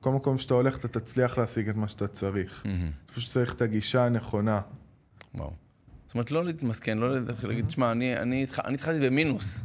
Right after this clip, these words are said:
Speaker 2: אז איך אני יכול להתחרות עם החבר'ה שהם התחילו בפלוס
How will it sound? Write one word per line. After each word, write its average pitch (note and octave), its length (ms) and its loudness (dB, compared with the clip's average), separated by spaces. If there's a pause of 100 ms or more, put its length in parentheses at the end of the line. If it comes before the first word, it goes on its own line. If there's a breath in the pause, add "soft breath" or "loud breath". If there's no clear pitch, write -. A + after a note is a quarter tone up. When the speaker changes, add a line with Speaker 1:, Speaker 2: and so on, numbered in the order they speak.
Speaker 2:
אז F2+ 180 -6
איך F3 160 0
אני D#3+ 80 -2
יכול D#3 140 0
להתחרות D3 500 0
עם B2+ 120 -2
החבר'ה C3+ 420 0
שהם A2+ 180 0 (1120 loud breath)
התחילו C3 220 0
בפלוס B2 560 0